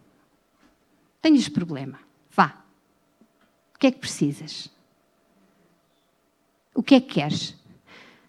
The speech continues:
Mas isto tem uma condição. Temos que estar nele e as palavras dele em nós. E então podemos pedir tudo.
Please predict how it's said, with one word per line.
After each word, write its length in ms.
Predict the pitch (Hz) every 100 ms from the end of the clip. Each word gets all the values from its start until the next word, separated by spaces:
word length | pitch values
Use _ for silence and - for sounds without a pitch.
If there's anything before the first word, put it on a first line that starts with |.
| -
Mas 120 | 170
isto 160 | 214 -
tem 100 | 247
uma 120 | 254
condição. 560 | 262 262 269 233 196 190 - - - - - - - - - - _ _ _ _ _ _
Temos 240 | 160 156 -
que 80 |
estar 340 | - - 180 240 262 - _ _ _ _ - - - _ _
nele 560 | 160 156 156 165 262 311 - - - - - - - -
e 140 | - 160
as 100 | -
palavras 560 | - 165 208 254 269
dele 480 | 220 196 175 190 254 - - - - - -
em 140 | 214 262
nós. 500 | 285 240 233 - - - _ _ - - - - - - 269 - - - - - _ _ _ _ _ _ _ -
E 100 | 208
então 240 | 240 277
podemos 340 | 262 233 233 -
pedir 260 | - 196
tudo. 300 | 190 147 139